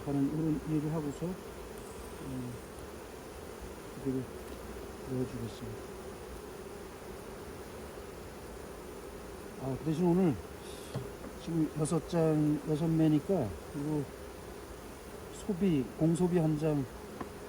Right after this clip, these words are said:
지난번에 정리참여할 때 남은 공소비 한 장 넣어줘야 되겠습니다. 그러면 혹시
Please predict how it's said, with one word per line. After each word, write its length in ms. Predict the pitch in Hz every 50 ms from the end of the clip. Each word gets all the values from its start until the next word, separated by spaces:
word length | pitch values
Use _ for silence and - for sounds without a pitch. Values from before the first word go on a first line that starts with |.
| - -
지난번에 360 | - 143 151 147 151 147 139
정리참여할 640 | - 147 143 151 139 - 151 147 147 143 143 147 - -
때 80 | -
남은 340 | 147 135 131 131 131 131 131
공소비 400 | - 131 127 127 123 143 123 127
한 160 | 123 120 120 120
장 120 | 131 120 110 - - - - - - - -
넣어줘야 320 | 123 127 131 120 127 127
되겠습니다. 540 | 120 110 110 107 101 101 - - 98 92 - - - 87 - - - - - - - - - - - - - - - - - -
그러면 380 | - 120 120 123 127 147 175 170 - - - - - - - - - - - - - - - - - - - - - - 208 196 196 190 190 - - - 208 214 - 214 - - - 208 214 208 - - - - - - - - - - - - - - - - - - - - - 202 - - - -
혹시 340 | 151 - - - - 151